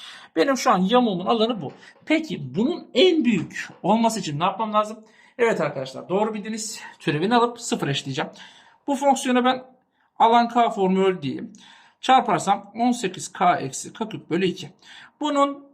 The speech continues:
en büyük değeri için şunun türevini alıp sıfır eşleyeceğim arkadaşlar. On sekiz eksi üç k kare eşittir sıfır. İki ile uğraşmama bile gerek yok. Buradan on sekiz eşittir üç k kare.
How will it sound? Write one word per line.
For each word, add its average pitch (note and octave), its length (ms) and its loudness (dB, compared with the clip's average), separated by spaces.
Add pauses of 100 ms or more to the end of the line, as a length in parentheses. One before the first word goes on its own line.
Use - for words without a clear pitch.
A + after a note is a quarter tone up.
en C4 280 4
büyük A3 200 -2
değeri G3 160 4
için E3 140 -2
şunun B3+ 300 0
türevini B3 280 0
alıp G#3+ 120 -4
sıfır G#3+ 220 -8
eşleyeceğim C#3+ 380 -4
arkadaşlar. C#3+ 600 -6 (720)
On B3+ 200 4
sekiz E3 340 -4
eksi C#3+ 320 -8
üç - 220 -6
k G#3 120 -2
kare G#3 260 -4
eşittir - 280 -4
sıfır. F#3 360 -12 (100)
İki G#3 200 -4
ile F3 80 -2
uğraşmama E3+ 420 0
bile F#3 120 0
gerek F#3 300 -2
yok. F#3+ 200 -4 (440)
Buradan D3+ 440 -2 (540)
on G#3 140 0
sekiz D#3 240 -6
eşittir - 260 -6
üç - 220 -8
k G3 160 -4
kare. G3 300 0